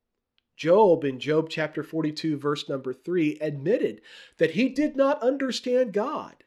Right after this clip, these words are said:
that he thought he did prior to going through this time of trouble, but had come to understand God much better.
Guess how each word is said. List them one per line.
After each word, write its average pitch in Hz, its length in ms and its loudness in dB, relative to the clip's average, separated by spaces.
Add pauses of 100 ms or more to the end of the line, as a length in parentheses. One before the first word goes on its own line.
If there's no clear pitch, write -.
that - 160 0
he 220 140 -4
thought 226 360 2
he 202 120 -4
did 180 580 2
prior 190 340 2
to 240 240 -8
going 165 280 2
through 151 180 -6
this 139 160 -10
time 135 280 -6
of 127 120 -10
trouble, 135 420 -6
but 139 280 -4 (320)
had 151 180 -4
come 165 220 0
to 160 100 -4
understand 156 540 -4
God 131 320 -6
much 117 300 -10
better. 208 420 -2